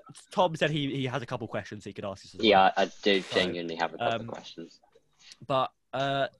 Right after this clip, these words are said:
Speaker 1: yeah, by the way, if you haven't already, make sure to, uh, subscribe, um, and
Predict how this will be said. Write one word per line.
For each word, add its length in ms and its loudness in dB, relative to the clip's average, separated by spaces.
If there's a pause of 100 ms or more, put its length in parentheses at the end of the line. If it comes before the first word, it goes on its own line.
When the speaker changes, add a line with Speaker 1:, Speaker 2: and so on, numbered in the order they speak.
(360)
Speaker 1:
yeah, 260 4
by 120 4
the 100 2
way, 120 4
if 60 -2
you 80 -6
haven't 180 -4
already, 320 0
make 140 -2
sure 140 -10
to, 440 -4
uh, 380 -4 (540)
subscribe, 600 -2 (320)
um, 560 -2 (640)
and 480 -6